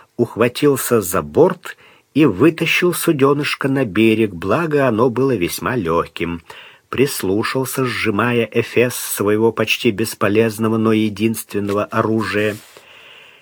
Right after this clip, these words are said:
Тишина. Только порой доносится беззаботный птичий щебет. А вот крупных хищников тут определённо нет. Они на маленьких островках не водятся.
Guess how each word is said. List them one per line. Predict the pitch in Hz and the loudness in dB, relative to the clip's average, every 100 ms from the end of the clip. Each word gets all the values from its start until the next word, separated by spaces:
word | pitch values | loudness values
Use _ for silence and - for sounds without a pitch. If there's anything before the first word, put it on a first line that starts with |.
| _ _ _ _ _ _ _ _ _ - | _ _ _ _ _ _ _ _ _ -2
Тишина. | 165 - 170 143 85 67 62 - _ _ _ _ _ _ _ - | 0 2 0 -2 -4 -6 -10 -16 _ _ _ _ _ _ _ -4
Только | 98 - | 0 0
порой | 110 113 117 170 175 | 0 0 2 4 4
доносится | 139 135 156 143 131 - | 2 0 0 -4 -4 -2
беззаботный | 107 123 107 90 98 85 156 175 170 156 151 147 | 0 0 0 -2 -4 2 4 4 0 -4 -4 -6
птичий | - - 156 160 117 | -14 -4 -2 0 -2
щебет. | 117 - - 82 80 80 80 - _ _ _ _ _ _ _ | -2 -2 0 0 -2 -6 -12 -20 _ _ _ _ _ _ _
А | - | -2
вот | 160 170 | -2 0
крупных | - 160 143 110 | 2 2 2 -2
хищников | - 143 127 131 117 113 | -2 -4 -4 -2 -2 0
тут | 127 123 - | 0 -2 -2
определённо | 127 131 127 131 117 80 85 | -2 -2 0 2 2 0 -4
нет. | 87 82 78 - - _ _ _ _ _ _ | -2 -4 -4 -12 -20 _ _ _ _ _ _
Они | - 175 185 170 - | -2 4 6 6 4
на | 131 | 2
маленьких | 143 143 131 120 120 - - | 2 4 4 2 0 -4 -4
островках | 110 - 101 95 - 147 151 - - - | -4 -2 -2 -2 -2 0 0 -2 -12 -4
не | 143 135 | -2 0
водятся. | 87 67 64 - - - | 0 -2 -4 -4 -6 -6